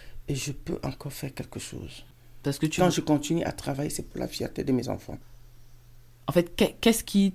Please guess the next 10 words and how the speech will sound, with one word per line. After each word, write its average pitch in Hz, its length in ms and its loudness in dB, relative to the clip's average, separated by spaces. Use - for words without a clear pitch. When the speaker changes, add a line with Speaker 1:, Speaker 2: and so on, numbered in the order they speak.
Speaker 2:
te - 100 4
rend 147 300 6
fier 147 580 4
de - 140 0
toi ? - 500 0
Je - 60 -12
sais 160 80 -4
pas 165 120 0
si - 180 -6
je, 110 320 2